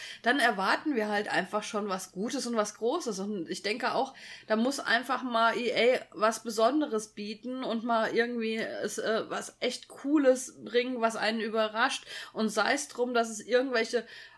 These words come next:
Oldschool-Mannschaften damit aufgenommen werden oder sowas. Egal, Hauptsache irgendein Gimmick für die Fans. Aber ich vermute fast,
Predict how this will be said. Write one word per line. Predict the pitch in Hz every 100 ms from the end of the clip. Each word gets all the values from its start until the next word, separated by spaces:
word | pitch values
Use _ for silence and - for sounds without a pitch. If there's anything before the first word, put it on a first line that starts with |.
| -
Oldschool-Mannschaften | 277 330 - 240 214 208 226 226 214 - 220
damit | 202 214 196
aufgenommen | 180 208 - 208 196 214 202
werden | 196 214
oder | 202 196
sowas. | 190 202 208 214
Egal, | 233 214 233 233 226
Hauptsache | 220 220 - 233 233
irgendein | 226 247 240 240
Gimmick | 254 269 269
für | - 214
die | 220
Fans. | 233 220 240 233
Aber | 220 -
ich | 214 - - -
vermute | 220 214 240 247 254
fast, | - 220 226 -